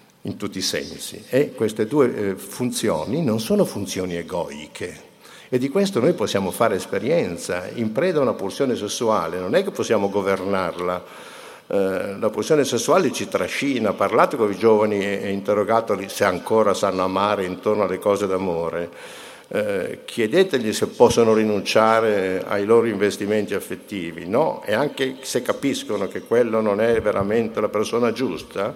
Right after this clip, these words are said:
vi rispondono: "Sì, lo so che non è la persona giusta, ma non posso farci niente perché sono innamorato". Non disponiamo della sessualità, è la sessualità che dispone di noi. Se consideriamo dal punto di vista egoico una mamma,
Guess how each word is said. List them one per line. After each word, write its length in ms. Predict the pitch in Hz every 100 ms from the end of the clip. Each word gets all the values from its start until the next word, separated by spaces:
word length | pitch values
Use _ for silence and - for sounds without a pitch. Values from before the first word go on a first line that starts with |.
| - - -
vi 120 | 104
rispondono: 640 | 110 117 - 120 98 98 90
"Sì, 160 | -
lo 140 | 165 -
so 220 | 185 185
che 120 | 117
non 140 | 107
è 60 | 110
la 100 | 104
persona 400 | 104 101 107 101
giusta, 340 | 98 92 -
ma 100 | 104
non 140 | 110 117
posso 260 | 139 139
farci 360 | 123 127 113 123
niente 360 | 135 185 170 107
perché 220 | 104 104
sono 160 | 113
innamorato". 840 | 110 104 104 101 87 82 - 95 85 - - - - -
Non 440 | - 120 131 160 131
disponiamo 720 | 127 - 127 120 185 175 123
della 200 | 104 92
sessualità, 640 | 101 90 98 92 90 95
è 60 | 101
la 100 | 104
sessualità 560 | 110 104 110 113 196
che 140 | 180 104
dispone 480 | 101 - 110 95
di 120 | 85 90
noi. 720 | 87 82 78 76 85 - - - - - - - - - - -
Se 140 | - 127
consideriamo 640 | 131 127 135 151 185 170
dal 180 | 131 -
punto 260 | 160 151
di 120 | 117
vista 260 | 120 139 -
egoico 540 | 113 110 95 95 92
una 180 | 117 113
mamma, 640 | 101 98 85 82 87 101